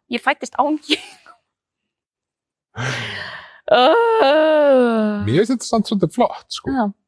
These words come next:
Speaker 1: ok.
Speaker 2: En við hefðum þurft að byrja svona.
Speaker 1: Já. Við vorum svo lengi, vorum svo aðeins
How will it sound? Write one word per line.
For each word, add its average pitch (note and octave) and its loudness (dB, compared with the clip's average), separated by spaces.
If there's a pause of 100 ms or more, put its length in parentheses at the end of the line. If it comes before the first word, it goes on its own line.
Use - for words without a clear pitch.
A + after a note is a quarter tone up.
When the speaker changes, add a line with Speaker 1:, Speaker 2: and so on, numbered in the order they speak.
(140)
Speaker 1:
ok. G#3+ -12 (880)
Speaker 2:
En G2 0
við G2+ 2
hefðum E3+ 2
þurft - -4
að - -20
byrja - -2
svona. - -20 (1600)
Speaker 1:
Já. F3 -2 (1000)
Við B3 4
vorum E4 4
svo F4 -2
lengi, E4+ -6
vorum F#4 -4
svo G4 -2
aðeins G4+ -8